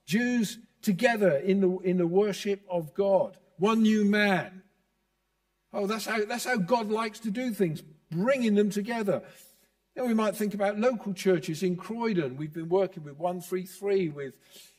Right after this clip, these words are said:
C C F, with ictiac over the years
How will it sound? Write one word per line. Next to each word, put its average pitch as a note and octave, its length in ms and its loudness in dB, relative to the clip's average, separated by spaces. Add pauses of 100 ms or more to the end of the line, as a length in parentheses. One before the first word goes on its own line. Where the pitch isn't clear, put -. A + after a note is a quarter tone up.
(120)
C G#3 280 0
C F#3+ 300 0
F, F#3 320 0
with C#3 240 -8
ictiac F3+ 640 -2 (120)
over G#3 240 4
the G3 120 -2
years F#3 720 2